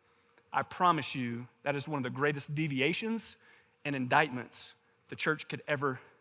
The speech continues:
be given. And so we need to slow down, and we need to come back, and we need to look, what was God's original purpose for his church? And you know as well as I do, there are a lot of people that would point to things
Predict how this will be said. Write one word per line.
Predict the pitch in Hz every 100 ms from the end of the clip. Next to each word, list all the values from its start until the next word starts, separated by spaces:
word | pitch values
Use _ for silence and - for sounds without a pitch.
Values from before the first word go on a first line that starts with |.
| _ -
be | 143 127
given. | 135 120 120 - _ _ - - _
And | -
so | 135
we | 135 156
need | 160
to |
slow | 147 170 151
down, | 143 127 113 113 _ _ _ _ _ - 139
and | 143
we |
need | 160 170
to | 147
come | 175 147
back, | 143 139 -
and | 131
we | 151
need | 160 156
to | -
look, | 135 143 - - _ - - _ 143
what | 147 185
was | 180 160
God's | 147 147 151
original | 143 135 151 160 156
purpose | - - 135 120 123 - - - - - _ _
for | 147 131
his | 131 -
church? | - 151 127 - - - - - _ _ _ _ _ _ _ _ _ _ _ -
And | 160
you | 208
know | 160 147
as | 135
well | 135
as | 127 139
I | 143
do, | 127 123 123
there | 143
are | 131 - - -
a | 135
lot | 156
of | 160
people | 175 175 127 123 127 _ _ _ _ _ _ _ _ -
that | 135
would | 131
point | - 190 185
to | 151
things | 131 123 123 131 -